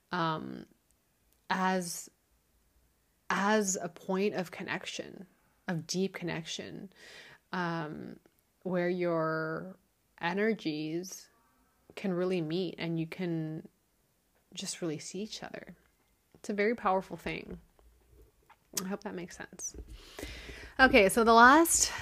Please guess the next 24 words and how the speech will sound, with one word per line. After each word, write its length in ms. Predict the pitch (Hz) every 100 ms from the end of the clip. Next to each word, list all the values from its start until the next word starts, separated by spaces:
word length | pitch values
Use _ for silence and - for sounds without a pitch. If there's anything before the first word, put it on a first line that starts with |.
| -
kind 220 | - 226
of 160 | 208 180
lesson 680 | 165 196 - 202 180 175 160
bit 240 | 151 -
that 100 | 156
I 60 | 156
want 200 | 143 147
to 100 | -
talk 220 | 165 -
about 240 | 87 -
today 380 | - 202 71 104 - 190 - _ _ _ _ _ _ _ _ - _ _ - _ _ - - - - - - -
is 800 | 226 220 220 220 208 202 - - - _ _ - _ _ _ _ _ _ _ _ _ _ _ _ _ _ _ _ -
the 640 | 196 247 233 226 220 214 170
beauty 440 | 202 233 262 254
of 160 | 208 -
surrendering. 800 | - 165 165 165 - - 180 165 - _ _ _ _
<laughs> 260 | 214 - -
The 300 | 226 196 202
beauty 380 | 214 262 269 254
of 100 | 220
surrendering 640 | - 185 151 - - 170
to 120 | - 123
life. 360 | 95 - -
And, 320 | 190 190 185